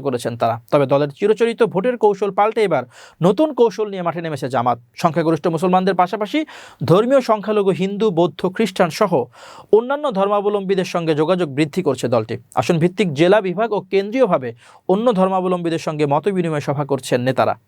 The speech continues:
জামাত ইসলামের ব্যানারে আগামী নির্বাচন করার জন্য দলটির পক্ষ থেকে আহ্বানও জানানো হচ্ছে।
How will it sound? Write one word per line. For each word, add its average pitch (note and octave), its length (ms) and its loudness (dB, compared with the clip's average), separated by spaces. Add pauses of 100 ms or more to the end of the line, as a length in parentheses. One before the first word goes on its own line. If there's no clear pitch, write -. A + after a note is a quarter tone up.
(160)
জামাত C#3+ 240 2
ইসলামের F#3+ 380 0
ব্যানারে G3 320 4
আগামী G#3+ 200 -6
নির্বাচন A3+ 360 -2
করার A3+ 300 0
জন্য A3 160 2 (560)
দলটির D3+ 340 4
পক্ষ - 160 0 (120)
থেকে F#3 140 2 (100)
আহ্বানও F3 380 0
জানানো A#2+ 260 -4
হচ্ছে। A#2 240 -6